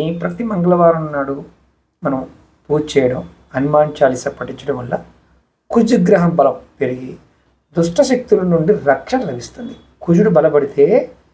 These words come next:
దుష్టశక్తుల నుండి వచ్చే రక్షణ, అంటే ఏదైనా నెగిటివ్ ఉంటుందో అది తొలగి రక్షణ లభిస్తుంది. అలాగే ఇంకొకటి, ఇంకా తేలికైంది, చాలా తేలికైంది, కలబంద. చాలామంది కలబంద ఇంటి దగ్గర కడుతూ ఉంటారు.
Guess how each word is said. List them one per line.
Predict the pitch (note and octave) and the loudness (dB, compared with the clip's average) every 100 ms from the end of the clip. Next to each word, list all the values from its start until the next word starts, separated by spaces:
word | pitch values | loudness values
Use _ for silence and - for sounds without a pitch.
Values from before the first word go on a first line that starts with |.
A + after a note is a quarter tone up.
| _ _ _ _ | _ _ _ _
దుష్టశక్తుల | E3+ E3+ A3 A3+ - G#3 F#3+ | -6 -4 0 0 2 0 2
నుండి | E3+ E3 C#3 | 2 0 -4
వచ్చే | C#3+ C#3 | -6 -6
రక్షణ, | - E3+ C4 - _ _ _ _ _ | -4 -2 -2 -4 _ _ _ _ _
అంటే | E3 E3+ E3+ | -2 -2 0
ఏదైనా | D3+ E3 C#3+ | 2 2 4
నెగిటివ్ | C#3+ F3+ F#3 | 2 4 2
ఉంటుందో | E3+ D#3+ B3 - - | 0 2 0 2 -2
అది | - - | -2 -2
తొలగి | C3 C#3+ D4 F4 - | 0 2 2 0 -2
రక్షణ | C4+ B3 E3+ | -6 -2 0
లభిస్తుంది. | C#3 - A#2+ - _ _ _ _ | -2 -6 -18 -20 _ _ _ _
అలాగే | G3+ F3 E3+ | 2 2 2
ఇంకొకటి, | F3+ F#3 - - - | -4 -8 -8 -14 -12
ఇంకా | A3 A#3 - | -2 -2 0
తేలికైంది, | E3+ F3 E3+ - - | 0 0 -2 -6 -4
చాలా | D3+ D#3+ | -2 -2
తేలికైంది, | D#3 D#3 - B2+ - - - _ - | -4 -10 -12 -18 -20 -20 -20 _ -2
కలబంద. | C#3+ C#3 C3 A2+ - _ _ _ _ _ | 2 4 2 -4 -12 _ _ _ _ _
చాలామంది | - C3+ - A3+ A3 G#3 G#3 E3 | -6 -4 2 2 4 2 2 4
కలబంద | D#3+ D#3+ F3 | 2 2 -2
ఇంటి | E3+ - | -4 -6
దగ్గర | D#3 D#3+ A3+ - _ _ _ _ - | -2 -2 -2 -6 _ _ _ _ -4
కడుతూ | D3+ - D3+ | -2 0 -2
ఉంటారు. | B2+ - - | -2 -6 -10